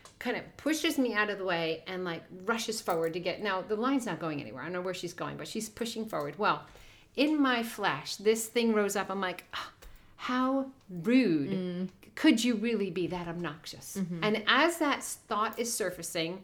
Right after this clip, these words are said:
Speaker 1: I knew, I knew some of this, and I immediately said,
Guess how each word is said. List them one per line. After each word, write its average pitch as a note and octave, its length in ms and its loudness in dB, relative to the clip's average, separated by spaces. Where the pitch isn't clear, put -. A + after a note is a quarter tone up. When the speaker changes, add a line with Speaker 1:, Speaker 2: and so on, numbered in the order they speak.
Speaker 1:
I G3+ 120 2
knew, G#3+ 520 4
I G3+ 80 -2
knew F3+ 180 -2
some G3+ 220 -4
of F#3 120 -4
this, E3+ 340 -6
and F#3 120 -10
I A3+ 140 2
immediately A#3+ 580 4
said, F#3+ 400 0